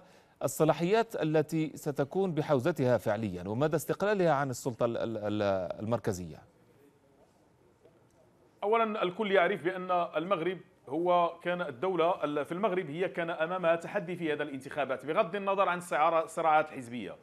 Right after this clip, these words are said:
Speaker 2: هي تعيد، آه، بمعنى بناء هندسة ترابية جديدة يتم فيها نقل السلطة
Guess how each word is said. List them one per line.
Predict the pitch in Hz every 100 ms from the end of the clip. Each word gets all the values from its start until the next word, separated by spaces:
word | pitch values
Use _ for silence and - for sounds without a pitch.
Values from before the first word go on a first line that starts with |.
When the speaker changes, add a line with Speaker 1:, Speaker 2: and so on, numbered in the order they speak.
| - - _ 117
Speaker 2:
هي | 165 175 190 208 - - _ _ -
تعيد، | 160 160 190 202 170 - _ 143
آه، | 147 151 147 143
بمعنى | 160 170 170 175
بناء | 165 170 196 214 - - _ 117
هندسة | 175 214 196 190
ترابية | 202 185 185 170 180 160
جديدة | 165 180 165 95 - _ -
يتم | 143 202 202 202
فيها | 196 208 175
نقل | 180 220 208 175
السلطة | - 214 220 190 190 196